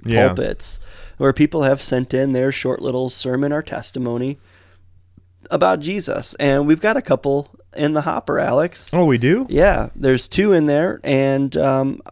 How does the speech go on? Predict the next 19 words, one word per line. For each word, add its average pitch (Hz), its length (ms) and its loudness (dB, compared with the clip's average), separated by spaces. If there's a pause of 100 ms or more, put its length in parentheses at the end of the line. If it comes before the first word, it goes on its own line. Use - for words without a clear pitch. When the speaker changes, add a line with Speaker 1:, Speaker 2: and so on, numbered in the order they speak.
(180)
Speaker 2:
I'm 160 140 2
waiting 214 180 2
for 214 140 0
us 180 140 -2
to 165 180 0
stockpile 131 600 0
some 120 200 -4
more. 113 340 -6 (600)
Speaker 1:
Yeah. 104 120 2
Speaker 2:
So, 123 320 4 (380)
you 139 80 -2
know, 139 140 2
we, 151 200 6
we 151 200 2
get 170 160 2
about 151 680 0 (600)
eight 127 200 4
or 147 100 0
so. 170 420 0